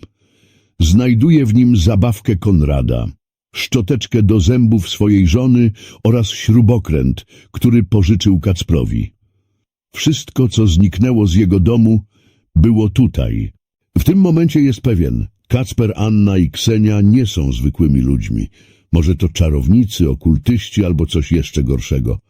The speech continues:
Będąc wewnątrz domu Kacpra, Marko zauważa, że dziwne symbole znajdują się nie tylko na ścianie, ale także na podłodze i suficie.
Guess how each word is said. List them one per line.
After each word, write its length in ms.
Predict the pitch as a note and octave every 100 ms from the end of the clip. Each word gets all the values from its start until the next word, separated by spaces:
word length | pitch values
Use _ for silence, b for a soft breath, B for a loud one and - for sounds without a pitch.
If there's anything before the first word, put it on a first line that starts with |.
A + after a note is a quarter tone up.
| _ _ _ _
Będąc 420 | A2 A#2+ A#2+ A#2 F#2
wewnątrz 680 | G2 C3 D2+ C#2 B1+ A#1+
domu 300 | C#2 E2+ C#2+
Kacpra, 580 | - F#2+ - - A#1+ C2+ B B B
Marko 320 | F#2 A2+ G2+ G2+
zauważa, 680 | G#2 G2 F2+ A#2 G#2 A#2+
że 220 | G#2 G#2 F2
dziwne 400 | F2+ B2 A2+ G#2
symbole 640 | A2 F#2+ A2 A2 C#2+ C#2+ B B B
znajdują 540 | D#2 G#2 G#2 A2+ A2+ G2+
się 160 | A2+
nie 180 | G#2+ G2+
tylko 340 | C3+ C3 F2
na 160 | D#2 C#2+
ścianie, 600 | - - C3 A#2+ C#2 B1 - b b b
ale 200 | F2 G#2+
także 280 | F2+ G2+ F#2+
na 140 | G#2 G2+
podłodze 640 | G#2 E2+ G#2 B2 E2+ F#2
i 80 | D#2+
suficie. 680 | - F2 D2+ - - A1